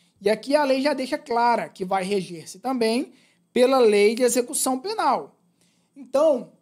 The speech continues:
é óbvio, se você vai ser policial penal, você tem que estudar essas leis. Beleza? Olha o bizu.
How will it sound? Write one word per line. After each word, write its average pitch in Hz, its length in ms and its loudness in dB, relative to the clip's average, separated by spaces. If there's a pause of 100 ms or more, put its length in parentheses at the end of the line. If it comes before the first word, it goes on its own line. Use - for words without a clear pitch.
(560)
é 330 300 0
óbvio, 190 520 0
se - 140 -20
você 190 300 -10
vai 269 120 -2
ser - 120 -4
policial 180 460 -16
penal, 220 360 -6
você 254 300 -8
tem - 420 -8
que 226 60 -16
estudar 254 420 -4
essas 262 220 -14
leis. 220 480 -16 (640)
Beleza? 190 680 -4 (840)
Olha 285 220 2
o - 20 -10
bizu. 202 420 -4